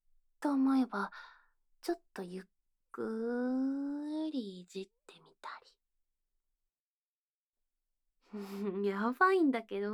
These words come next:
<laughs> めっちゃエッチな触り方してる。ねえ、どう？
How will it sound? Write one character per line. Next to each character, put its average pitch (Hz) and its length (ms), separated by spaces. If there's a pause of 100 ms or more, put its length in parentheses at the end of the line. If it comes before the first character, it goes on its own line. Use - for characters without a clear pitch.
(680)
<laughs> - 480
め 226 140
っ 208 140
ち - 100
ゃ 285 40
エ 294 60
ッ 277 100
チ 220 120
な 185 140
触 190 240
り 185 140
方 180 280
し - 100
て 180 160
る。 - 160 (3000)
ね 175 440
え、 - 60
ど 202 440
う？ 269 40